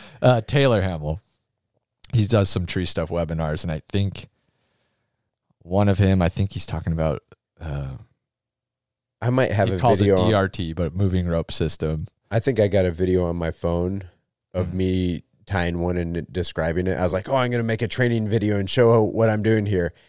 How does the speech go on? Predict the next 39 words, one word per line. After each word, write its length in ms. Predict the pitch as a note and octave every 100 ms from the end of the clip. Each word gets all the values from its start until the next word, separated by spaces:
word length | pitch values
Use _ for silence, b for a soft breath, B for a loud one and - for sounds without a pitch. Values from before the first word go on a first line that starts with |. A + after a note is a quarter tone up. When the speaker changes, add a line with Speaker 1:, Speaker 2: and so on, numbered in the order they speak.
| b b
Speaker 2:
And 140 | G2+
then 80 | G2+
I 120 | F#2+
just 220 | F2 F2+ F2+
never 220 | F2 D#2+
posted 420 | - E2 - E2
it 120 | E2+ D#2
'cause 140 | F2+
I 40 |
was 100 | F2 E2
like, 140 | -
"Oh, 160 | G#2 F#2
dude, 180 | E2 F#2+
I'm 140 | G#2 G#2
being 180 | G2 D#2
a 60 |
dork. 400 | C2 E2 D2+ C#2
What 80 | F#2
am 100 | E2+
I 100 | E2+
even 180 | D2+ D#2+
Speaker 1:
Yeah. 200 | G#2 G#2
Speaker 2:
doing?" 120 | D#2+ - B B B
So 260 | - A#2+ A2
if 180 | G#2+ A#2
I 80 | A#2
can 160 | B2
find 260 | G2+ A2 A2
that 180 | G2+ F#2
video, 640 | F#2+ G2 G2+ G2 G2 F#2 -
we'll, 360 | G2 F#2+ F#2 C#2
we'll 180 | F#2+
post 400 | F2+ G2 F2+ -
it 140 | F2+ F2
of 100 | D#2+
me 180 | F2 F2
dorking 400 | F2 E2+ - E2
out. 320 | D#2+ D2 - b b b
Speaker 1:
Sure, 320 | - G#2 F2